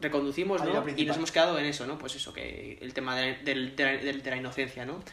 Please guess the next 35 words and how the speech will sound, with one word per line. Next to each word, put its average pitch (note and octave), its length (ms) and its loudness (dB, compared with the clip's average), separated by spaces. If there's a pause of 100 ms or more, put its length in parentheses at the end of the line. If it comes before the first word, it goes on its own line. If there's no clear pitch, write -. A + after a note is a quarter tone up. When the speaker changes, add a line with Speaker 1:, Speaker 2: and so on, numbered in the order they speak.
(220)
Speaker 1:
Vemos, F#3 220 6
pues, F3 160 6
que, C3+ 640 4
pues, A2+ 180 -8 (240)
que D3 120 2
van D3+ 120 2
surgiendo, D#3 340 2
pues, D3 140 -2
una C#3+ 120 -4
serie C3+ 200 -2
de, C3 260 -10 (160)
de C#3+ 120 0
cosas, E3+ 300 2
¿no? F3 180 4
Eh, D#3 400 4
que, D#3 300 6
que D#3 100 4
va, E3 340 6 (540)
va D#3+ 100 6
distanciando E3 500 2
un D3 80 -2
poco D#3+ 200 4
a - 20 8
los D3 140 2
amigos, C3+ 400 0
¿no? D3+ 320 -4
Eh, C#3 180 -4
hasta C#3 320 0
que, C#3 320 4
bueno, C#3+ 300 0 (400)
eh, C#3 500 2
pasa, D3+ 420 6
pues, D3 140 0
eso, - 300 -4
que, A2 420 -6